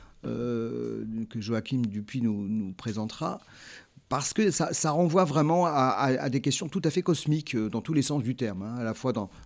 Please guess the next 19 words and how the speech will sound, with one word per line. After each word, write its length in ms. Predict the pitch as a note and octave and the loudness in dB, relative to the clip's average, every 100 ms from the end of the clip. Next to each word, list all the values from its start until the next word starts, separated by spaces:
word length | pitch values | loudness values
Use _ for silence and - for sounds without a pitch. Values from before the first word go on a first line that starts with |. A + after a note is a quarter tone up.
| - | -12
dans 80 | G2+ | -10
sa 160 | G2+ | -8
poésie, 540 | - A#2 A#2+ C#3 F#3+ - - - - - - | 2 4 4 2 -4 -8 -10 -8 -8 -6 2
euh, 760 | B2 A#2+ A2+ A2+ A2 G#2+ G#2 G2+ | 4 6 6 4 2 2 2 2
dans, 180 | A2+ G#2+ - - | 0 -4 -6 -12
dans, 260 | A2+ C#3 B2+ | 2 6 6
dans 180 | G#2+ A2+ | 4 0
son 280 | - A2 | -2 -4
côté 300 | G#2 A#2+ A#2+ | -2 -2 0
science 360 | A2 - C3 F#2+ | 0 2 2 2
dure 240 | G#2 E3 | 2 2
aussi, 360 | A2+ - - F#2 - - - - - | 2 -2 -6 -10 -14 -18 -18 -10 4
mais 260 | B2 E3 | 10 10
aussi, 480 | E3+ A#2+ - F#3+ A#3+ | 10 6 4 2 4
euh, 140 | D#3+ A#2+ | 6 6
effectivement, 640 | B2 G#2 - B2 F3 E3 | 2 -6 -2 2 4 4
euh, 180 | B2 A2 - - - - | 6 4 -2 -20 -16 -4
où, 280 | B2+ D#3+ C#3 | 0 6 8
euh, 440 | A#2+ A2+ A2 G#2+ | 10 8 6 4